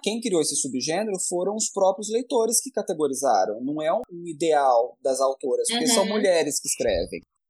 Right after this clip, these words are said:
Speaker 1: Criou-se esse nicho que consome e a galera crê profundamente que é esse o intuito das autoras. E aí vem minha última colocação, antes da Camila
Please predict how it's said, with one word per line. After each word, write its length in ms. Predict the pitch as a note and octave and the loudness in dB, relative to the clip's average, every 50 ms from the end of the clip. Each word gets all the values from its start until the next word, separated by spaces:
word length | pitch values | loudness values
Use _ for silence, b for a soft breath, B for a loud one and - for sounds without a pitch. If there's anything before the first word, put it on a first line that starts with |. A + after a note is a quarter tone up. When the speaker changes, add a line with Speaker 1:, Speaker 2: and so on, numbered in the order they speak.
| _ _ - | _ _ -4
Speaker 1:
Criou-se 560 | - F#3+ F#3+ E3+ D#3+ D#3+ E3 A3+ - - - C4+ C4 - | -2 0 4 4 4 4 4 4 4 2 2 2 -2 -4
esse 220 | - - - D#3 E3 | 0 0 0 0 2
nicho 380 | E3 D3 C#3+ F3+ - - B3 - | 0 0 2 2 0 0 0 -2
que 80 | - | -6
consome 760 | F3+ - F3 F3 E3+ - - E3+ D#3 D3 D#3 E3+ G3+ A#3+ C4+ C4+ | -4 -4 -4 -2 0 0 2 4 4 4 4 2 2 0 -2 0
e 40 | |
a 80 | C#4 D4+ | 0 0
galera 420 | C#4+ C4 C4 A#3+ A3+ A#3 B3+ C#4 C#4+ - _ _ _ _ _ _ | 0 0 2 4 4 4 4 2 -2 -4 _ _ _ _ _ _
crê 400 | - G#3+ G3 F#3 F#3+ G#3 C4 D4+ - _ _ _ | -4 0 0 2 2 2 0 -2 -4 _ _ _
profundamente 840 | - E3 F3+ - - A3+ G#3+ A#3 C4 F#3+ D3+ D3+ E3+ G3+ - - - | -4 -2 -2 -2 -4 -2 -2 0 0 2 0 0 -2 -2 -2 -2 -2
que 100 | - A3+ | 0 2
é 60 | G3+ F#3+ C4+ | 2 2 4
esse 160 | G#3+ - A3 | 2 0 0
o 40 | A3 | 0
intuito 260 | A3+ - G#3 G#3+ A#3 | -4 -6 -6 -6 -4
das 160 | G3+ G3+ G3 | -4 -4 -2
autoras. 360 | G#3+ B3+ C#4 - E3+ C#3 C3 - _ _ b b b _ - | -2 -2 0 2 2 2 2 -2 _ _ b b b _ -2
E 100 | D3+ E3+ | 0 2
aí 120 | F3 F#3 | 2 2
vem 160 | F3+ G#3 G#3 | 2 0 -2
minha 120 | G#3+ G#3+ A3 | 0 2 2
última 280 | G#3+ G#3+ - A3 G#3+ | 2 2 0 -2 0
colocação, 520 | G#3+ A3 G#3 G3+ A3+ A#3 - - G#3 F3 F3 | 0 0 0 0 2 2 2 4 4 2 -2
antes 120 | F3 - - | -2 -2 -2
da 100 | F3 E3+ | -2 0
Camila 320 | - E3+ E3 D#3+ D#3+ D#3 | -2 -2 -4 -4 -6 -6